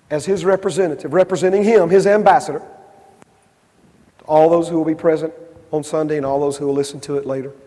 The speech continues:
online on the internet. You follow what I'm saying? Now, did I catch myself getting irritated? Absolutely. I'm not trying to put some halo on my head or something like that. But again, that's where the fight comes in.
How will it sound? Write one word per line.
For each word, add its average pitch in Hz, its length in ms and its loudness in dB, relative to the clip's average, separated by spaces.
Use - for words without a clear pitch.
online 131 380 -6
on 131 100 -10
the 139 80 -8
internet. 135 280 -12
You 127 60 -20
follow 175 200 -10
what - 140 -20
I'm 226 60 -20
saying? 147 120 -20
Now, 156 140 -2
did 147 120 0
I 151 80 0
catch 165 220 -6
myself 156 280 -8
getting 156 200 -8
irritated? 147 440 -8
Absolutely. 117 640 -12
I'm 123 100 -16
not 123 140 -14
trying 127 180 -14
to 120 60 -14
put 135 240 -12
some 127 320 -18
halo 127 320 -10
on 127 80 -10
my 135 140 -10
head 131 120 -12
or 131 40 -14
something 131 260 -18
like 131 140 -18
that. 147 480 -18
But 139 140 -8
again, 151 400 -10
that's 143 280 -8
where 151 160 -8
the 120 100 -12
fight 262 440 -4
comes 165 320 -8
in. 131 180 -12